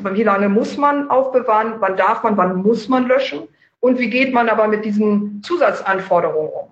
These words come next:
Also Dinge, wo auch oft wirklich derjenige, ähm, schon irgendwie einen Schaden erlitten hat oder meint, einen Schaden erlitten zu haben, wie passt das? Diese Prozesse gehören ja auch dazu. Wie gestaltet man das,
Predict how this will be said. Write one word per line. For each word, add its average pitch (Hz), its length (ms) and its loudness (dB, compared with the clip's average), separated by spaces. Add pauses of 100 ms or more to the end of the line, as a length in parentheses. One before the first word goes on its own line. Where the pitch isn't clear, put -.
(160)
Also 190 240 2
Dinge, 233 260 2 (180)
wo 220 380 2
auch 208 280 -2
oft 208 300 -4
wirklich 269 600 0
derjenige, 202 880 2
ähm, 175 500 -2 (220)
schon 180 420 2
irgendwie 185 260 0
einen 180 60 -2
Schaden 202 340 0
erlitten 214 420 2
hat 214 180 0
oder 170 140 2
meint, 190 420 0 (280)
einen 208 160 2
Schaden 202 340 2
erlitten 202 360 0
zu 202 180 -2
haben, 180 460 0 (140)
wie 202 100 2
passt 190 300 -2
das? - 340 -6
Diese 269 280 2
Prozesse 262 760 0
gehören 220 320 2
ja 214 140 2
auch 285 160 0
dazu. 254 480 -2
Wie 233 80 -2
gestaltet 214 560 0
man 226 180 2
das, 220 240 0